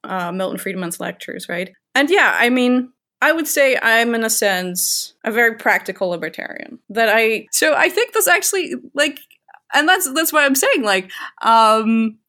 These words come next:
I, I really want to make people understand economics because I think they'll just get to the same conclusion, right? So, yeah, I, I, I personally am a, a libertarian, just like Milton Friedman.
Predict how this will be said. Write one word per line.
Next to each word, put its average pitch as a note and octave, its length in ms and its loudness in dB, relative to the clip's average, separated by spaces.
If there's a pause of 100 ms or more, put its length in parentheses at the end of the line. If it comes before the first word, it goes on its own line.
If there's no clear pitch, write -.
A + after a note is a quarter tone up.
I, C#4+ 280 2 (460)
I B3 120 4
really D#4 280 0
want C#4+ 240 0
to - 80 -4
make B3+ 300 2
people B3+ 240 0
understand B3+ 460 2
economics B3+ 640 0
because B3+ 280 -2
I C4 100 2
think D4+ 200 -8
they'll C#4 160 0
just D4+ 220 -4
get C#4+ 160 -2
to B3+ 100 -8
the C4 80 -2
same C4+ 240 0
conclusion, B3+ 560 -2
right? F#3+ 260 -4 (100)
So, A#3 560 0
yeah, A#4+ 160 2 (120)
I, A3+ 100 2
I, A3 460 0
I A3 60 0
personally F#3 960 -4
am G3 300 0
a, F#3 180 -2
a G3 100 -2
libertarian, F3+ 880 -6 (460)
just - 240 -6
like - 480 -6 (340)
Milton G3+ 260 -8
Friedman. F#3 840 -6